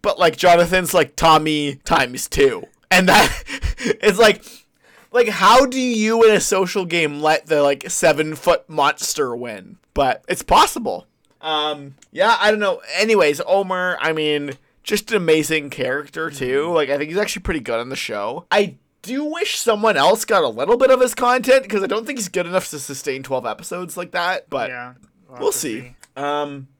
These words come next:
Speaker 1: yeah, but that brings us to Mariah. I think it's probably a net positive that she left, but it was sad nonetheless.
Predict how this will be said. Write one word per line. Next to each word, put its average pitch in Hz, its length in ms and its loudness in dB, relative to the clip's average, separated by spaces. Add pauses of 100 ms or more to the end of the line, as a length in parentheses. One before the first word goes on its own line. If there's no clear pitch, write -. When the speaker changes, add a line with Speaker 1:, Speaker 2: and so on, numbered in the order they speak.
Speaker 1:
yeah, 226 280 0
but 170 120 -14
that 196 340 -8
brings 202 240 -16
us 190 120 -18
to 214 260 -10
Mariah. 165 720 -2
I - 960 -20
think 233 100 -14
it's 240 80 -10
probably 233 300 4
a 196 40 0
net 170 280 -4
positive 165 480 -2
that 185 120 0
she - 140 -8
left, 143 340 -2
but 196 100 -6
it 110 80 -10
was 139 180 0
sad 147 420 -6
nonetheless. 143 640 -10